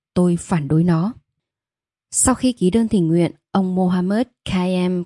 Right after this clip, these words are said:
Khalifa cho hay, "Đối với tôi, đất nước tôi và toàn thể nhân loại, cuộc bức hại này cần phải chấm dứt. Không ai có thể tước đoạt mạng sống của người khác.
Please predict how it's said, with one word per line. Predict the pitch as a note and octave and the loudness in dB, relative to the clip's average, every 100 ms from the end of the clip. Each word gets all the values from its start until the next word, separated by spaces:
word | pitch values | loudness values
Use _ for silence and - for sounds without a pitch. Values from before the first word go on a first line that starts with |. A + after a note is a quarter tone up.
| - | -6
Khalifa | - F3+ F3+ - F3 E3+ | -2 -2 -2 -2 -2 -2
cho | - F3+ | -2 -2
hay, | E3 F3 F3 - _ _ _ _ | -2 -2 -2 -4 _ _ _ _
"Đối | - F3+ | 2 2
với | F#3 F#3 | 4 0
tôi, | A3+ G#3 G3+ - - | 0 0 -2 -6 -8
đất | A#3+ | 0
nước | C4 C#4 | 2 2
tôi | - G3+ F#3+ - - | 2 2 2 -4 -6
và | D#3 | -4
toàn | - D#3 | -2 -4
thể | E3 D3 | -2 -4
nhân | D#3 | -4
loại, | F3 E3+ D#3+ _ _ _ - | -2 -2 -4 _ _ _ -2
cuộc | E3 | 0
bức | A3+ | 0
hại | A#3+ F#3+ | -2 -6
này | E3 D#3 D3 | -4 -4 -2
cần | - D3+ | -2 -2
phải | C#3+ | -2
chấm | C#3 D#3 E3 | -6 -4 -2
dứt. | C4 - _ _ _ - | -2 -2 _ _ _ -6
Không | A#3+ | -4
ai | A3+ A3 | -2 -4
có | G#3+ B3 | -4 -2
thể | A3+ D#3 | -2 -2
tước | - C#4+ | -2 0
đoạt | F#3 D3+ | 0 0
mạng | D#3+ - | -4 -4
sống | - E3 A#3 | -4 -2 -2
của | F#3 | -2
người | D3+ C#3+ | -2 -4
khác. | - B3+ | -4 -6